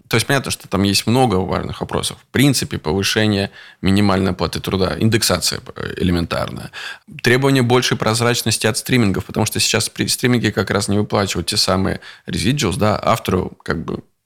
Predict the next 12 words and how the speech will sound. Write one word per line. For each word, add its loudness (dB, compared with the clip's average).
поскольку 0
нет 2
какого-то -2
отдельного -2
показа. -2
Теперь, 0
э, 2
W 0
G 0
A 0
требует, 0
чтобы, 0